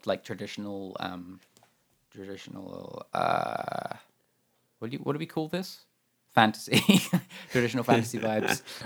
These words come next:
Speaker 1: Um,
Speaker 2: Yeah, it, it is. I think it, I think it's pretty traditional in a lot of its ways, but it, it is very referencey, isn't it?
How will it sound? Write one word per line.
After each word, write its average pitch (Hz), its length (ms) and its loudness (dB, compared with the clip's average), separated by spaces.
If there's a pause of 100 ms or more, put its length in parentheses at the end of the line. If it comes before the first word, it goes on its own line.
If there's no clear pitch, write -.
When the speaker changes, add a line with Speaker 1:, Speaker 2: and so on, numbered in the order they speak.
(300)
Speaker 1:
Um, 101 260 8
Speaker 2:
Yeah, 107 260 8
it, 104 140 -4
it 120 180 6
is. 120 360 8
I 110 140 4
think 156 180 -4
it, 117 160 -2
I 117 60 8
think 190 160 6
it's 139 160 4
pretty 123 220 -2
traditional 101 580 -2 (500)
in 107 140 -2
a - 20 0
lot 101 120 6
of 95 100 0
its - 160 -4
ways, 101 260 4
but - 180 6
it, 131 200 8
it 139 120 6
is 131 200 10
very 110 320 10
referencey, 98 640 -2
isn't 98 200 -2
it? 76 180 -8